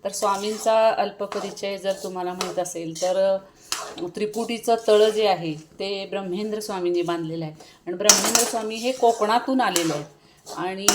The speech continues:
त्यांच्या मागंच हे आम्ही, म्हणजे भागवत कुटुंबीय हे पूर्वीची लोकं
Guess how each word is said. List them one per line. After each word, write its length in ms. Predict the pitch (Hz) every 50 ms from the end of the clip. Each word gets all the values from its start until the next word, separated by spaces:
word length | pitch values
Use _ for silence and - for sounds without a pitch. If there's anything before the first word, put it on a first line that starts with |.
| 208 208 208 - - -
त्यांच्या 300 | 208 202 180 156 220 226 226
मागंच 300 | 220 214 208 233 233 -
हे 140 | 226 214 208
आम्ही, 300 | 196 196 190 196 208 208
म्हणजे 400 | 208 208 - - 190 170 185 185
भागवत 420 | 180 185 175 165 165 185 208 - -
कुटुंबीय 540 | 214 208 - 190 185 190 180 190 190 180 175 160 - - - - - - -
हे 80 | 196 214
पूर्वीची 600 | - 220 208 196 190 180 196 190 - 214 208 196
लोकं 320 | 190 180 - - 220 254